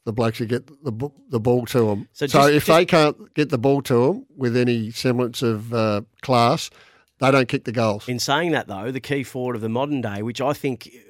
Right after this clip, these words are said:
Speaker 2: um, Buddy, it was a pressure forward, but Tom
Speaker 1: Mm.
Speaker 2: Hawkins, Jack Riewoldt and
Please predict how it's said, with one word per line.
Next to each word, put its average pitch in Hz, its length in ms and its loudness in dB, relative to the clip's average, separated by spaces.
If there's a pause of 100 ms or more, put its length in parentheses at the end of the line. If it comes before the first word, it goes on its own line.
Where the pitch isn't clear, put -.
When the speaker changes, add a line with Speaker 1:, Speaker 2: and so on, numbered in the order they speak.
Speaker 2:
um, 110 320 -6 (100)
Buddy, 131 420 -2
it 117 180 -10
was 117 140 -8
a 107 40 -6
pressure 117 340 -6
forward, 123 340 -4
but 131 140 -8 (160)
Tom 135 100 4
Speaker 1:
Mm. 131 140 6
Speaker 2:
Hawkins, 135 400 -4
Jack 131 220 -6
Riewoldt 120 360 -4
and 107 200 -6